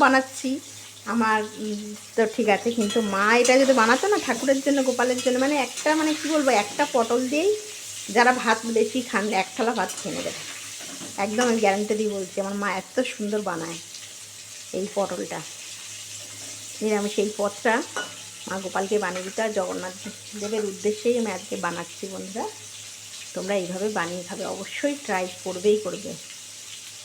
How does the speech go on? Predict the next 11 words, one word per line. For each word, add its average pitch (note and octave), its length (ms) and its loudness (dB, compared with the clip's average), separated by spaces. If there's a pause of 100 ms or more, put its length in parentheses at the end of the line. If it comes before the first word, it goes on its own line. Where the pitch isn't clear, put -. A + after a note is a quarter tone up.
(280)
অনেক F#3+ 180 -6 (120)
কাকিমা, F#3+ 380 -2 (140)
অনেক F#3 240 -6
জেঠিমা, F#3 380 -6 (160)
অনেক F#3 160 -8 (160)
মাসিমা, F#3+ 420 -4 (520)
অনেক G3+ 160 0 (180)
ঠাকুমারা F#3 520 -2 (140)
নিরামিষই F#3+ 520 -2
খান, A3 160 -2 (160)
তারা F3 180 -2